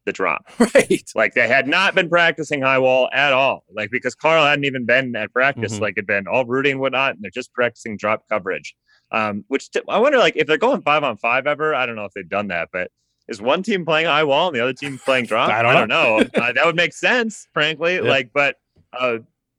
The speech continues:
Speaker 1: yeah, the fact that then they just went out and they played all high wall coverage with, and it makes sense. Like, if Naz is on the court, we're playing high wall. If Nate
Speaker 2: Mm.
Speaker 1: Knight's on the court, we're playing high wall. And the fact that they played pretty well defensively kind of shows, like, a high wall is kind of like riding a bike, right? Like, it doesn't,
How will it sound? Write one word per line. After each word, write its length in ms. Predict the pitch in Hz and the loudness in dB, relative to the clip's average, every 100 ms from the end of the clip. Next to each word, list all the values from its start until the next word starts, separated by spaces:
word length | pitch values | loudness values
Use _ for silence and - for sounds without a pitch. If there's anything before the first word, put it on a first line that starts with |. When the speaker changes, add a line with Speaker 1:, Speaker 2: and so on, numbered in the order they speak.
| _ | _
Speaker 1:
yeah, 260 | 139 190 165 | -2 2 2
the 100 | 135 | 2
fact 280 | 160 156 151 | 2 0 0
that 140 | 139 | -2
then 140 | 143 143 | -2 -2
they 100 | 135 | -4
just 200 | 131 - | -6 -6
went 160 | 123 | -4
out 140 | 123 135 | -2 -2
and 80 | 120 | -4
they 80 | 107 | -4
played 240 | 123 113 | -2 0
all 320 | 110 120 120 - _ _ | 2 0 -2 -8 _ _
high 140 | 117 123 | -6 -2
wall 180 | 127 | -2
coverage 400 | 120 120 127 151 | -2 -4 -4 -6
with, 120 | 113 - _ _ - | -6 -12 _ _ -8
and 80 | 143 | -4
it 40 | |
makes 200 | 165 185 | -2 0
sense. 220 | 262 220 | -2 -2
Like, 120 | 104 | -6
if 80 | 95 | -8
Naz 220 | 110 113 | -4 -4
is 60 | 123 | -2
on 120 | 147 | -4
the 80 | 147 | -2
court, 200 | 170 196 | -4 -4
we're 100 | 127 | -6
playing 240 | - 123 127 | -4 -4 -2
high 180 | 143 | -2
wall. 280 | 151 196 160 | -2 -2 -2
If 100 | 78 | -4
Nate 160 | 107 117 | -6 -4
Speaker 2:
Mm. 40 | |
Speaker 1:
Knight's 200 | 123 139 | -4 -4
on 80 | 151 | -6
the 60 | 147 | -6
court, 200 | 165 - | -4 -4
we're 80 | |
playing 240 | - 131 131 | -4 -4 -2
high 160 | 139 135 | -6 -2
wall. 340 | 160 151 95 - _ _ | 0 0 -2 -6 _ _
And 100 | 156 | -4
the 60 | 170 | -2
fact 280 | 220 302 - | 0 -2 -4
that 100 | - | -4
they 100 | 165 | -2
played 300 | 185 196 - | 0 -2 0
pretty 180 | 156 127 | 0 2
well 160 | 131 | 0
defensively 600 | 120 - 135 139 117 107 | -2 -2 -2 -2 -6 -6
kind 240 | 98 151 165 | -2 -4 -2
of 80 | - | -2
shows, 360 | 120 127 107 | 0 2 0
like, 200 | 98 90 - _ _ _ _ - | -2 -6 -10 _ _ _ _ -6
a 60 | |
high 180 | 180 214 | 0 2
wall 340 | 147 143 127 | 4 4 4
is 160 | 113 120 | 2 -2
kind 220 | - 101 | -6 -8
of 80 | 92 | -4
like 140 | 90 - | -6 -4
riding 220 | 90 85 78 | -6 -8 -12
a 40 | |
bike, 320 | 80 85 73 - | -8 -8 -8 -6
right? 220 | 90 90 | -4 -4
Like, 180 | 95 92 | -6 -8
it 120 | 113 | -4
doesn't, 340 | 135 131 127 | -2 -2 -6